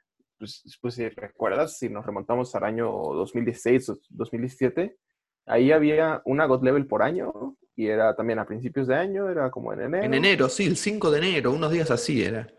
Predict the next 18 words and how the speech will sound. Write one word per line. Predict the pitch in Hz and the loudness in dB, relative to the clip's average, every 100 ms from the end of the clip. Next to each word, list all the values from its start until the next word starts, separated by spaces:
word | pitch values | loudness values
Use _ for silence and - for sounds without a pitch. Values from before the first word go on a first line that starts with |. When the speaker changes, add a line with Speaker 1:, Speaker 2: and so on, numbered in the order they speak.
| _ _ _ _ _ _ - | _ _ _ _ _ _ -6
Speaker 1:
Exacto, | 131 160 160 131 | -2 -2 -2 -2
exacto, | 117 135 135 123 | 0 -4 0 4
y | |
era | 143 160 - _ | 4 4 -2 _
una. | - 190 131 131 _ _ _ _ _ _ _ | 0 2 2 -2 _ _ _ _ _ _ _
Y | - | -2
luego | 143 147 190 | 4 6 4
Omega | 180 151 135 139 | 2 0 2 2
hizo | 123 - 117 117 - - - _ _ _ _ | 0 0 0 2 -2 -6 -12 _ _ _ _
una | - 120 127 | -2 2 4
God | 160 | 4
Level, | 196 196 196 120 | 4 2 2 -2
pero | - 117 110 | 2 2 2
que | 107 | -2
tenía | 120 110 110 107 | -6 -2 -2 -2
tres | 117 - | -6 -4
fechas | 110 - _ 127 | -10 -10 _ -12
diferentes. | 117 113 180 156 143 | -8 -4 -4 -8 -12